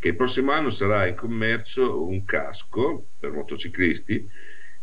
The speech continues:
che si chiama-, si chiamerà Jarvis, eh, dal nome di, eh, del casco che, eh, in un film Ir-, Iron Man, eh, aveva con sé. Quindi anche qui, eh, continuamente si, si, ci si avvicina, appunto,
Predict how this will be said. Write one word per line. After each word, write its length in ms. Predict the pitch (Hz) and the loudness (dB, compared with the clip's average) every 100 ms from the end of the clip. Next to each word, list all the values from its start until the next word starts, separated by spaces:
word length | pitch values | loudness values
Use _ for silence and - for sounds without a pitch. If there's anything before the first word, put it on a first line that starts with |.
| - | 0
che 240 | 127 143 | 2 2
si 120 | 101 | 2
chiama-, 460 | 101 104 113 110 - | 2 2 4 2 0
si 180 | - - | -4 -2
chiamerà 460 | - 120 120 113 - | 0 2 2 2 2
Jarvis, 760 | 104 98 85 92 113 110 - - | 2 2 2 2 0 0 -2 -2
eh, 720 | 87 82 78 76 55 55 - - | -2 -2 -2 -4 -4 -6 -4 -2
dal 240 | 80 85 | 0 0
nome 960 | 87 101 110 120 123 123 110 101 98 98 | 2 4 6 6 6 4 6 6 4 2
di, 440 | 90 95 107 95 | -2 0 0 2
eh, 280 | 87 87 82 - - - - | 2 2 2 0 -4 -4 0
del 240 | 87 90 | 2 2
casco 480 | - 113 113 - 113 | 2 0 0 -2 -4
che, 840 | 104 90 101 101 80 82 85 80 | 0 0 2 0 -2 -4 -4 -4
eh, 120 | 78 | -4
in 100 | 85 | -2
un 140 | 104 110 | -2 -2
film 420 | - 92 101 92 | -2 0 2 2
Ir-, 300 | 87 92 90 90 98 | 2 2 2 2 2
Iron 240 | 95 104 | 2 0
Man, 360 | 92 87 85 80 - | 0 -2 -4 -4 -4
eh, 540 | - 76 76 69 65 - - - - | -4 -4 -4 -6 -6 -4 -4 -4 -2
aveva 340 | 78 82 90 - | 0 2 2 2
con 220 | 85 85 | 0 0
sé. 240 | 78 76 | -2 -2
Quindi 320 | 95 101 82 | 0 2 2
anche 300 | 80 76 87 | 0 0 0
qui, 360 | - 117 98 80 - - - - | 2 4 4 2 -2 -2 -2 0
eh, 240 | 76 78 | 2 2
continuamente 840 | 76 92 98 95 98 117 117 92 82 | 2 2 4 4 6 4 4 2 0
si, 320 | - 87 - | 0 0 0
si, 380 | - 76 76 76 - | -2 -2 -2 -2 -4
ci 200 | - 85 | -4 -2
si 140 | - | 0
avvicina, 540 | 87 87 85 107 104 87 | 2 0 0 2 4 2
appunto, 560 | - 92 82 78 - | 0 -2 0 0 0